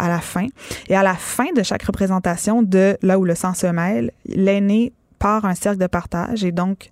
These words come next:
chaque personne peut prendre une plume et partager son expérience ou son ressenti et son vécu. Et ça, pour moi, c'était le moment le plus fort du spectacle parce que c'est là que tu te rends compte de l'ignorance des Canadiens. Beaucoup de gens ont dit, «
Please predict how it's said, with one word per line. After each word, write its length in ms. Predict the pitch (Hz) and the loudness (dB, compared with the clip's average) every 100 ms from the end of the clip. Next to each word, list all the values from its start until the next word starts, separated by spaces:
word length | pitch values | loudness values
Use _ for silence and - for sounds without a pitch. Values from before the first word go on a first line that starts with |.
| _ | _
chaque 300 | - - 247 | -8 -2 -2
personne 480 | - 202 - 208 220 220 - - _ | -2 -4 -2 0 0 -2 -10 -20 _
peut 100 | - | -4
prendre 320 | 208 - 220 208 | -4 0 2 2
une 140 | 190 | 0
plume 240 | 214 214 | 2 2
et 140 | 214 - | 2 0
partager 560 | - 196 202 190 185 | -4 -2 -2 0 0
son 140 | 208 190 | -2 -2
expérience 380 | 180 - 185 190 | -2 -4 -4 -4
ou 40 | |
son 240 | - 180 | -4 -2
ressenti 420 | 170 190 185 175 220 | -2 -2 -2 -2 -2
et 40 | |
son 140 | 202 175 | -2 -2
vécu. 260 | 175 226 | 0 -2
Et 100 | 226 | -2
ça, 260 | 185 - 277 | -2 0 2
pour 140 | - | 2
moi, 160 | 202 190 | 0 -2
c'était 160 | - 196 | -2 -2
le 60 | 180 | 0
moment 180 | 180 | -2
le 60 | 190 | -2
plus 140 | - | -4
fort 200 | - 202 | -4 -2
du 40 | 196 | -2
spectacle 400 | - 185 202 208 | -4 -4 -4 -6
parce 200 | 190 - | -8 -8
que 260 | - 202 202 - - - | -4 -2 -2 -6 -20 -8
c'est 140 | - 214 | 0 2
là 120 | 214 | 2
que 60 | |
tu 60 | - | 0
te 60 | - | -2
rends 120 | 190 | 0
compte 240 | 202 190 - - - | 0 -4 -8 -16 0
de 120 | 202 | 4
l'ignorance 440 | 214 214 196 196 202 | 6 6 4 2 0
des 120 | 196 | 0
Canadiens. 460 | 190 185 170 180 - - | 0 0 0 -4 -6 0
Beaucoup 260 | 214 226 202 | 2 2 2
de 40 | |
gens 200 | 196 208 | 2 2
ont 40 | |
dit, « 260 | 185 185 208 | 0 0 0